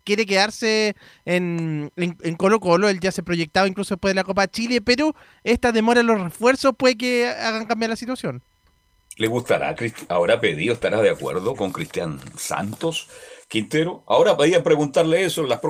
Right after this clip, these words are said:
Speaker 3: se
Speaker 2: próximas
Speaker 3: lo
Speaker 2: notas
Speaker 3: diga
Speaker 2: cuando
Speaker 3: porque,
Speaker 2: lea.
Speaker 3: este, Quintero
Speaker 2: ¿Mm?
Speaker 3: estuvo muy, acuérdese, fue el técnico de la selección boliviana, todo ese mercado entre Bolivia y Venezuela, y Ecuador lo manejaba bien Quintero, se lo
Speaker 2: Ya.
Speaker 3: conocía, pero obviamente que no,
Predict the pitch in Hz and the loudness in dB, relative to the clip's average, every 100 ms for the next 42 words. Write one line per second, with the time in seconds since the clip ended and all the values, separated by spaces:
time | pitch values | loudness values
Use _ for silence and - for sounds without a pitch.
0 | 127 139 117 113 139 120 107 107 104 - | 0 2 2 4 4 4 2 2 0 0
1 | - _ _ - 85 85 - 90 90 104 | -10 _ _ -14 -10 -10 -10 -8 -6 -4
2 | 98 - 101 95 104 104 98 76 80 82 | -6 -6 -6 -4 -4 -4 -4 -8 -10 -6
3 | 98 101 92 - 98 87 98 95 92 82 | -4 -4 -6 -6 -6 -6 -6 -6 -4 -6
4 | 90 82 95 92 82 92 104 104 101 110 | -8 -8 -6 -4 -4 -2 0 -2 -2 -4
5 | 110 107 92 - - 110 107 104 104 92 | -2 -2 -4 -6 -2 0 2 0 -4 -6
6 | 85 87 101 101 90 80 - 107 107 - | -4 -4 -2 -2 -4 -6 -4 0 0 -2
7 | - - - - _ _ _ - 90 95 | -18 -20 -20 -20 _ _ _ -8 -6 -4
8 | 92 98 110 110 95 90 104 98 85 98 | 0 2 4 2 0 -2 2 2 4 2
9 | 113 113 110 107 107 95 - 107 87 95 | 0 0 0 0 -2 -6 0 0 0 -2
10 | 95 90 80 139 101 78 - 95 87 82 | 0 0 0 0 0 -2 -4 -2 -2 -4
11 | - 107 120 123 127 117 101 95 82 76 | -6 -2 0 0 0 0 0 -2 -4 -8